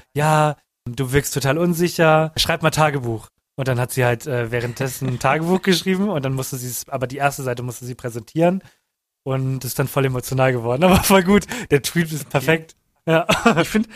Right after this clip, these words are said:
Speaker 2: einfach diese, diese Mischung aus Deutsch und Englisch war auch einfach halt so,
Speaker 1: <laughs>
Speaker 2: ist einfach perfekt. „When you want model werden,
Speaker 1: <laughs>
Speaker 2: ja. And have to go therapy instead.“ Das ist einfach super.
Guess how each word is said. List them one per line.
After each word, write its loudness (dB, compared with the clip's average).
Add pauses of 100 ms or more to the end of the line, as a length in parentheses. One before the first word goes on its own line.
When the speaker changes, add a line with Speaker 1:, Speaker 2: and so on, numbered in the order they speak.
Speaker 2:
einfach 0
diese, -2
diese -2
Mischung 2
aus 0
Deutsch 0
und -6
Englisch -2
war 4
auch -4
einfach 0
halt 6
so, 2
Speaker 1:
<laughs> 4
Speaker 2:
ist 4
einfach -2
perfekt. -2 (580)
„When 0
you 0
want -2 (300)
model 4
werden, 4 (100)
Speaker 1:
<laughs> -6
Speaker 2:
ja. 2 (1120)
And -6
have 0
to -4
go -2
therapy -2
instead.“ -6 (360)
Das -6
ist -4
einfach -2
super. -8